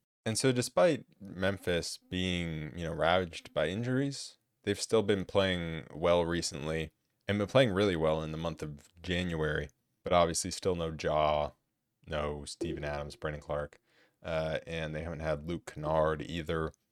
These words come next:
And the last time the Kings played the Grizzlies, it was also in Memphis, and it was that one twenty-three ninety-two beatdown,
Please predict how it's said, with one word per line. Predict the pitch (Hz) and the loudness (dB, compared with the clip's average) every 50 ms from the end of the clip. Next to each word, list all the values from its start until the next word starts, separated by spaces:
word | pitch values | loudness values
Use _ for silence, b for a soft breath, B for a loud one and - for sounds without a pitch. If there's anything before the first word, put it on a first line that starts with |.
| _ - | _ -4
And | 110 113 117 | -2 0 4
the | |
last | 117 123 123 127 135 127 - - - - - - - - | 8 10 10 10 8 6 0 -6 -8 -12 -14 -16 -18 -8
time | - - 107 107 107 104 101 98 | -2 0 2 2 2 2 0 -2
the | 95 | -6
Kings | - - - 98 95 90 - - | -6 -6 -6 -6 -6 -6 -10 -6
played | - 92 90 87 | -2 -2 -2 0
the | 82 82 | -2 -4
Grizzlies, | 78 78 87 87 87 87 101 98 98 90 - | -4 -4 -4 -4 -2 -2 -2 -2 -2 -4 -4
it | - 95 | -4 -4
was | 87 85 80 | -2 0 4
also | 90 85 85 78 - 101 82 | 4 4 4 4 0 -2 -2
in | 69 92 92 90 | -2 -4 -4 -4
Memphis, | 82 82 82 90 90 - - 120 123 120 - - - b b b b b - | -2 -2 -2 -2 -2 -2 -4 -2 -2 -4 -6 -10 -12 b b b b b -6
and | 101 104 104 | -4 -2 0
it | 104 82 | 0 0
was | 85 95 87 - | 0 -2 -2 0
that | - 87 87 - - | 2 4 4 4 2
one | 80 80 90 101 101 101 | -2 -2 -2 -2 -2 -2
twenty-three | - - - 101 98 98 92 - - 95 92 90 87 85 85 78 - | -4 -4 -4 -2 -2 -2 -4 -6 -6 -4 -4 -2 -2 -2 -2 -4 -4
ninety-two | 82 85 87 95 92 85 90 87 76 - - - 90 85 82 80 76 - | -2 -2 -2 -2 -2 -2 -4 -4 -6 -6 -8 -6 -4 -4 -4 -6 -4 0
beatdown, | 117 117 113 147 95 87 85 85 82 80 80 80 78 | 0 0 0 0 0 0 2 2 0 0 -2 -4 -6